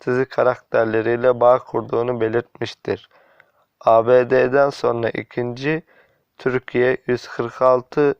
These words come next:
ülkeye yüz elliden fazla televizyon dizisi ihracat etti.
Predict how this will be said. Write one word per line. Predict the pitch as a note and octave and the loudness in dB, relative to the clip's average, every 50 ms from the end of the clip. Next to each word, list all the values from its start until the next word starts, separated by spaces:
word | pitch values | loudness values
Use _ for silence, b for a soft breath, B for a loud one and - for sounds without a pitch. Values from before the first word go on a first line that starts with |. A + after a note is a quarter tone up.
| _ - | _ -2
ülkeye | B2 A#2+ A2 - - - A2 A2 A2+ B2 C3+ C#3+ C#3 b b b b b b b b b _ _ | -2 -2 -2 -4 -4 -2 0 0 2 2 2 0 -2 b b b b b b b b b _ _
yüz | B2 A#2 A#2+ | -8 -4 0
elliden | C3 C3 C3 B2+ A#2+ - C3 C3+ C3+ | 0 0 0 0 -2 0 0 0 0
fazla | - - - A#2+ A#2+ A2+ A#2 B2 A#2 | -2 -2 -2 -2 -2 0 -2 -4 -4
televizyon | - - A#2+ A#2+ B2 A#2+ A#2+ A#2+ B2+ B2+ B2 A#2+ | -2 -2 -2 -2 -2 -2 -4 -2 -2 -2 -2 -2
dizisi | A#2 A#2+ A#2+ - - - C3+ B2 B2 | -4 -6 -6 -8 -10 -8 -6 -6 -6
ihracat | A#2 - - - B2 A#2 A2+ A2+ C3 C3 C3 - - B2 | -6 -6 -4 -2 0 0 0 0 0 0 0 -2 -2 -4
etti. | A2 - _ _ - | -6 -6 _ _ -20